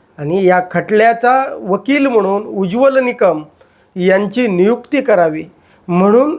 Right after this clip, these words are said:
मस्सा जोगकर आणि धनंजय देशमुख म्हणजे संतोष देशमुख यांचं कुटुंबीय या सर्वांनी अन्नत्याग आंदोलन केलं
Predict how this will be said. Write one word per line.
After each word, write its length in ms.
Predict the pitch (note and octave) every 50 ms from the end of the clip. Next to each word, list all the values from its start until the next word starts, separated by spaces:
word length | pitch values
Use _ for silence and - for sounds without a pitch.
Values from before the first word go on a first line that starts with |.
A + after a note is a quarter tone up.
| - -
मस्सा 440 | A3 F#3 - F3+ - - C#4 C4+ C4+
जोगकर 520 | B3 A#3+ A#3 A3+ A#3 - - G#3 E3 D#3 E3 - _ _ _ _ _ _ E3
आणि 440 | D#3+ E3 F3+ G3 A3 A3+ - - - - _ _ _ _ _ _ _ _ - - _ _ -
धनंजय 840 | C4+ F3+ E3 C#3+ D#3 F3 F3+ G3 G#3 A3+ A3+ A3 A#3 A#3+ A#3+ A#3+ - - - - F#3+
देशमुख 500 | F3+ E3 G3+ G3+ - - A#3+ A#3+ A3+ - - - - _ _ _ _ _ _ _ _ _ _
म्हणजे 300 | F#3 F3+ F#3+ F#3+ A3 A#3+
संतोष 640 | A3+ - - G3 F#3 F#3+ F#3 F#3 C4 C4+ B3+ C4 B3
देशमुख 540 | A#3 F#3 G#3 F#3+ - - A3 G#3+ G#3+ A#3 A#3+ A#3+ - _ _ _ _ _ -
यांचं 360 | F#3 F#3 F#3+ G3 F#3 F#3 A3+
कुटुंबीय 640 | A3 - - A#3 G#3 D4+ C#4 C4 B3+ A3+ G#3 E3+ D3 C3 C3 - _ _ _ _ _ _ _ _ _ _ _ -
या 180 | F3+ G3 G3+
सर्वांनी 580 | F#3+ - G#3 G3+ G3 G#3 G#3+ A3 A3+ A3+ A3+ C4
अन्नत्याग 760 | C4+ - - F3 G3 G#3 G#3+ B3 C#4 C#4+ C#4+ C4+ A#3+ A#3+ A3
आंदोलन 480 | A3 G#3+ G3+ G3+ G3+ G3+ G3 F#3+ F#3+ F3+
केलं 320 | F#3 F3+ D#3 C#3+ C#3